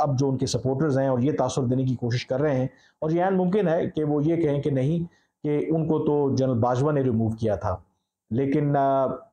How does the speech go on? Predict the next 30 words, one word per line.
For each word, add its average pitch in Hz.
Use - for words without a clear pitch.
अ, 120
ये 147
जो 131
ज़राए 127
का 151
दावा 131
है, 120
उनका 127
ये 143
कहना 131
है 156
कि 139
जनरल 139
आसिम 175
को 190
भी 160
अच्छी -
तरह 143
से 135
पता 131
है 139
कि 139
असल 135
स्टोरी 131
क्या 139
थी, 135
असल 120
कहानी 123
क्या 156
थी 139